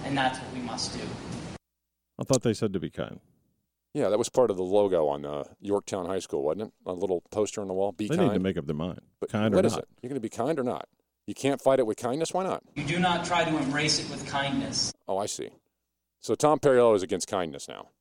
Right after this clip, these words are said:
Speaker 3: He's, he's gonna, uh, you need to go at it. This is what Tom Perriello is. His one vision is the resistance.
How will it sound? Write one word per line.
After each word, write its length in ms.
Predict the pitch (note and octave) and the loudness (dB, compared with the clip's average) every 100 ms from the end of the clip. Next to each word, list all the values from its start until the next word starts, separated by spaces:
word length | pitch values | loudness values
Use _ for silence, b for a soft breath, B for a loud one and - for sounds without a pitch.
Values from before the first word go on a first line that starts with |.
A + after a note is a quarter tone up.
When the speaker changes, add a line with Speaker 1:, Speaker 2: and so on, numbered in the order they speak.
| _ | _
Speaker 3:
He's, 180 | A2 A2 | -6 -6
he's 240 | A2 A2+ A2+ | -4 -2 2
gonna, 300 | A#2+ A2+ G#2+ | 6 6 8
uh, 220 | G#2+ G2+ F2 | 6 6 0
you 120 | G#2 | -8
need 160 | G#2 | -6
to 60 | A#2+ | 4
go 160 | B2+ D#3 | 8 8
at 100 | B2 | 6
it. 100 | - - _ _ _ _ _ - | 0 -14 _ _ _ _ _ -4
This 160 | A#2+ D#3 | -2 2
is 80 | |
what 240 | C3 C#3 C3 | 6 6 6
Tom 240 | C#3 C3+ | 4 4
Perriello 480 | - C3+ B2+ B2 B2+ | 4 6 6 6 6
is. 120 | G2+ | 4
His 160 | C3 G2+ | 2 2
one 300 | G2 B2+ D3 | 4 4 6
vision 440 | C3 D3+ D#3+ F3 - _ _ _ _ - | 4 4 2 -2 -8 _ _ _ _ 0
is 180 | A#2+ | 0
the 100 | A#2+ | 2
resistance. 760 | A2 G#2+ F2 C3+ - E2+ - | 2 2 2 2 2 -4 -6